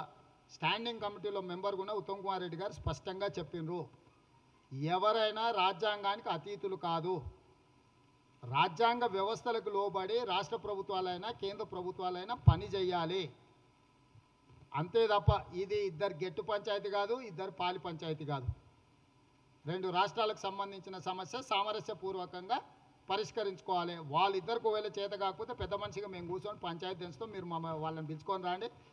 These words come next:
కూర్చోబెట్టి అన్ని నివేదికలు చూసి మా దాంట్లో ఎక్స్పర్ట్స్ ఉన్నారు, పవర్ మినిస్టర్స్ ఉన్నారు,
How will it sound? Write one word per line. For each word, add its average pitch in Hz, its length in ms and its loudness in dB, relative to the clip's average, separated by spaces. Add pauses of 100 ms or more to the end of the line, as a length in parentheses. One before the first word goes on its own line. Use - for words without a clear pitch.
(160)
కూర్చోబెట్టి 196 480 -2
అన్ని 185 240 -2
నివేదికలు 196 580 -4
చూసి 190 180 -8
మా 190 140 -4
దాంట్లో 180 280 -4
ఎక్స్పర్ట్స్ 208 440 -2
ఉన్నారు, 185 260 -4
పవర్ 175 300 2
మినిస్టర్స్ 196 560 -10
ఉన్నారు, 175 340 -8